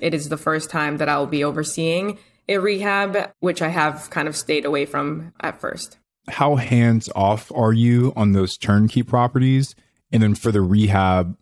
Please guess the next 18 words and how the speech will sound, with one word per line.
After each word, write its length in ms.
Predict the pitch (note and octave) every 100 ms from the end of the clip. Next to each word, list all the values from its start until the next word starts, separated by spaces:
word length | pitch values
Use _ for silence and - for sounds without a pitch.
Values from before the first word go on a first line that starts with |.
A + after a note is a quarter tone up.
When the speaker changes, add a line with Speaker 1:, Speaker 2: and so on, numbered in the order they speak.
| _
Speaker 2:
will 200 | A2 G#2+
you 160 | A2 A2
be 240 | A2 A2
as 280 | G2 G#2 A2+
hands-off? 420 | C3 B2+ B2+ C3+
Like, 140 | G#2+ G2
is 80 | G2
a 40 |
property 300 | A2 G2+ G2
manager 380 | F#2 G#2+ A#2 B2
managing 340 | B2+ B2 B2+
those, 260 | B2+ B2+ A2
or 120 | F#2+
is 80 | F#2+
that 240 | G2 G2
you 180 | G2+ G2
running 260 | G2 F#2+ F#2
it 220 | F2+